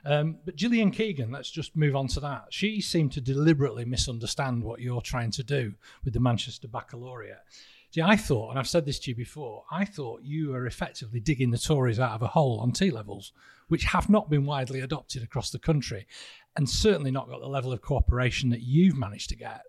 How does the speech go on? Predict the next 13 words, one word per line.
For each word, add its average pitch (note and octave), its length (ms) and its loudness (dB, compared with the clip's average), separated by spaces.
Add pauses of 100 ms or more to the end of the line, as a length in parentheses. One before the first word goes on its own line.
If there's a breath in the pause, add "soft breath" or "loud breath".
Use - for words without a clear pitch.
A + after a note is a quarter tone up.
with B2+ 120 -2
the B2 140 2 (180)
partnerships B2 580 -2
with A#2+ 100 0
the A#2+ 100 2
F - 180 -6
E D3 120 2
sector, D3 580 0 (440 loud breath)
with A#2+ 320 2
the - 80 0
Chambers A#2 340 4
of A#2+ 80 -8
Commerce, C#3+ 680 4